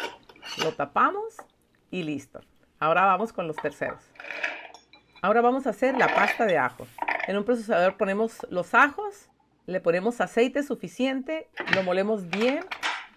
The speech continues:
Lo molemos bien, bien hasta que quede una pasta. Ya está lista.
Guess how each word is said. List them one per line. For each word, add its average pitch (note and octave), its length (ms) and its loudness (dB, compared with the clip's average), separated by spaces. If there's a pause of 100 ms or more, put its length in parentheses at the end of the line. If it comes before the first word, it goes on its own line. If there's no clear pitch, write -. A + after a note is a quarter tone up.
(1500)
Lo F#3+ 80 2
molemos A3 440 4
bien, D#4 340 0
bien C4+ 240 2
hasta C4 180 -4
que G3 140 -2
quede G#3+ 260 0
una G#3 300 0
pasta. - 360 -4 (240)
Ya E3 140 -4
está D3 240 -2
lista. D4 540 -2